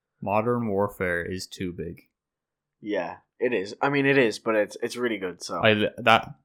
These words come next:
Speaker 1: I have a, I'm pointing to a hard drive. I have an external hard drive over there. It's on our T V. See?
Speaker 2: Mm-hmm.
Speaker 1: Do you know what's just on that?
Speaker 2: What?
Speaker 1: Modern Warfare. I had to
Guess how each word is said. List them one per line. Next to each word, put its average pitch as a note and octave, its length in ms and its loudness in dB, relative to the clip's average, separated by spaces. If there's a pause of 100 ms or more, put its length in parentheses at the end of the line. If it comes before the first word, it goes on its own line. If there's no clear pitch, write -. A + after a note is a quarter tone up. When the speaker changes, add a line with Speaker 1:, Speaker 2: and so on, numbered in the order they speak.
(140)
Speaker 1:
I G#2+ 80 -2
have A2 140 2
a, G2+ 40 4
I'm G#2 280 2
pointing G#2+ 340 2
to F#2 120 0
a F2+ 40 4
hard A2+ 280 8
drive. G2 240 4
I G2 60 2
have F#2+ 120 0
an F#2 60 0
external A#2+ 480 2
hard A#2 240 6
drive F#2 320 2
over G2+ 260 0
there. G2 320 2 (420)
It's - 100 -20
on F2+ 120 -6
our F2 80 -8
T - 140 -14
V. F2+ 220 -12 (560)
See? C4+ 100 -10
Speaker 2:
Mm-hmm. D#4 180 -8 (1080)
Speaker 1:
Do - 120 -16
you A#2 80 -6
know A#2 80 6
what's B2+ 180 4
just - 300 2
on A2 140 4
that? G2 200 -2 (320)
Speaker 2:
What? E2+ 220 0 (320)
Speaker 1:
Modern F#2 320 -4
Warfare. F2 400 -6 (1160)
I G#2 100 2
had G#2 240 4
to F#2+ 320 0